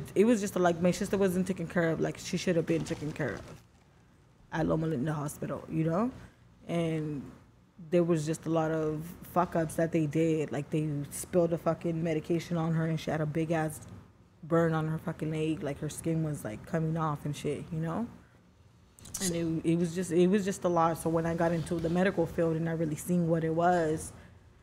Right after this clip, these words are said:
it just brought back, like, the trauma, you know?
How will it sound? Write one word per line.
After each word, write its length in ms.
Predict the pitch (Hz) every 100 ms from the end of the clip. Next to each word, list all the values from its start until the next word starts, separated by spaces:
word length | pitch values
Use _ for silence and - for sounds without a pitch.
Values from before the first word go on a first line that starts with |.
| - _ _ -
it 60 | 165
just 300 | 156 143 131
brought 300 | 160 151 156
back, 180 | 147 143
like, 160 | 135 -
the 100 | -
trauma, 520 | - 147 147 127 -
you 140 | - 156
know? 320 | 151 170